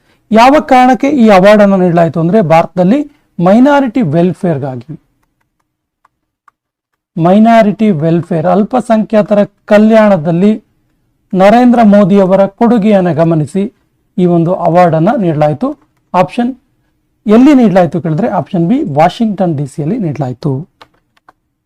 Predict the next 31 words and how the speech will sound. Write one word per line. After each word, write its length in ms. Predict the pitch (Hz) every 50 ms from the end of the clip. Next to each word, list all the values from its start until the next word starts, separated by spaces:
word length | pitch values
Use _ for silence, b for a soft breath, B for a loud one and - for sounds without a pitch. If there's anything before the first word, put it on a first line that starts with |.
| _ _ _ _ _ _ _ _ _ _ -
ಉಪಮನ್ಯು 560 | 214 - - 339 330 349 359 339 349 330 330
ಚಟರ್ಜಿ 600 | 311 - - 247 - 240 226 196 160 180 208 202
ಇದಾರಲ್ಲ, 400 | 196 202 160 170 151 165 214 233
ಇವರ 260 | 240 214 202 240 240 240
ಲೂರೆನ್ಸ್ 680 | 233 208 175 175 202 220 226 233 240 240 240 240 214 - - - _ _ _ _ _ _ _ _ _ _ _ _ - 247
Searches 360 | 254 254 - - - 302 208 - -
for 180 | - 208 196 160
the 280 | 202 202 196 180 170 185
Meaning 380 | 214 233 254 247 254 247 226
ಪುಸ್ತಕಕ್ಕೆ 840 | - - 185 - - - 165 143 156 127 - 190 185 196 202 196 - _ _ _ _ _ -
ಯಾವ 360 | 165 185 196 208 233 254 277 285
ಪ್ರಶಸ್ತಿ 600 | 277 - 208 180 160 - 247 240 - - 240 170
ದೊರಕಿತು? 560 | 165 156 151 147 - 113 - - 156 143 156 _ _ _ _ _ _ _ _ _ _ _ _ _ _ _ _
ಸರಿಯಾದ 300 | - - 208 202 208 175
ಉತ್ತರ 200 | 175 175 - 233 220 180 165 175 185 147 127
ಜೆ 240 | 123 220 233 254 240
ಸಿ 200 | - - 254 233
ಬಿ 180 | 185 208 208
ಪ್ರೈಸ್. 480 | - - - 180 147 135 127 - - _ _ _ _ _ _ _ _ _ _ - 180
Option 300 | 185 185 - 240 220 185
A 60 | 180 165
is 100 | 156 131
the 120 | 147 160
right 280 | 156 151 - 170 143 147
answer. 420 | - - 240 247 262 240 165 131
ಜೆ 200 | 135 180 202 208
ಸಿ 200 | - - 226 226
ಬಿ 180 | 180 226 233 226
ಪ್ರೈಸ್ 340 | 226 - 190 180 165 147
ಸಿಕ್ತು 320 | - 180 131 - - 165 147
ಇದಕ್ಕೆ. 220 | 123 139 - 233